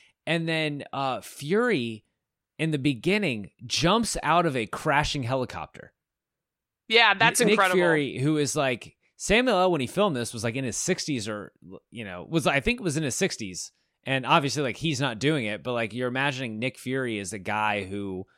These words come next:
Speaker 1: I think with him and Redford, they talk, like, weren't, they were, like, in, in Vietnam or they were doing stuff in, like, the seventies. Like,
Speaker 2: Yeah.
Speaker 1: Nick Fury is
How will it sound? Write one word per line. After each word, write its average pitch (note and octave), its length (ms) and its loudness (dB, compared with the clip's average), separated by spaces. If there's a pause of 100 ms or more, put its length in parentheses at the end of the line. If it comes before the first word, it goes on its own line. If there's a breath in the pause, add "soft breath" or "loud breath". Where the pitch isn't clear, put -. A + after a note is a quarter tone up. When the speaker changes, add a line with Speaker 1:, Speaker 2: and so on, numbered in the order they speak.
(380)
Speaker 1:
I C3+ 120 0
think D4+ 400 -2 (180)
with C#3+ 220 0
him G#3 260 0
and B2+ 340 -2 (360)
Redford, D3 560 0
they B2 100 0
talk, D3 320 0
like, B2+ 180 -6
weren't, D#3 240 -6 (260)
they C3+ 220 -6
were, F3+ 160 -4
like, A#2+ 400 -4 (380)
in, A#2 240 -8
in G2+ 340 -10
Vietnam D3+ 640 0
or C3 60 -2
they A#2 140 -2
were A2 80 -4
doing D#3 260 -2
stuff F3+ 420 -2
in, F2 60 -8
like, - 160 -8
the - 80 -16
seventies. A#2 560 -2
Like, G3+ 120 2
Speaker 2:
Yeah. E3 100 -2
Speaker 1:
Nick A3 180 0
Fury E3 380 -2
is F#2+ 100 -10